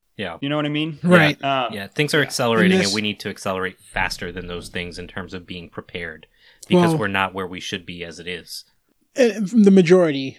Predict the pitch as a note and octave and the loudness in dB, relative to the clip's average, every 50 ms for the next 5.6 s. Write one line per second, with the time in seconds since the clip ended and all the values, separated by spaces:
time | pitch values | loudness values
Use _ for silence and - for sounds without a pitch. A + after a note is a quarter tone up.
0 | _ - D#3+ D#3+ D3+ C3+ A#2+ F#3 F#3 B2 F2+ G2 - E3 E3 E3+ D#3+ D#3 F3 E3+ | _ -8 -4 -2 -2 -2 -2 -2 -2 -2 -2 -2 0 0 2 2 4 4 4 4
1 | D#3 C#3+ C#3 C3+ B2+ C3+ B2+ A#2+ A2+ - - - A2 G2+ - - - - - - | 4 2 2 0 0 0 -2 -4 -4 -6 -8 -8 -8 -8 -10 -14 -20 -20 -20 -18
2 | - - E3+ F3 F3+ E3+ F3 F#3 F3+ D#3 - - E3+ E3 F#3 G3 F3 - A3 A3 | -8 -2 0 0 0 0 0 0 0 0 0 0 0 2 2 2 2 4 4 4
3 | G#3+ F#3+ - G3 F#3 - - - _ - - G3+ F#3 - - E3 E3 D#3+ D3+ - | 4 4 4 2 0 0 -6 -12 _ -2 0 0 2 2 2 0 0 0 0 -2
4 | - - - - D#3 C#3+ C#3 C#3 C#3 C#3+ D3 C#3 - _ - - _ _ _ - | -4 -6 -4 -2 0 0 2 2 0 0 -2 -4 -6 _ -20 -20 _ _ _ -12
5 | F3 F3+ E3+ E3+ E3+ E3 E3 E3 - - - - | -8 -2 2 4 4 4 4 2 2 0 -2 -2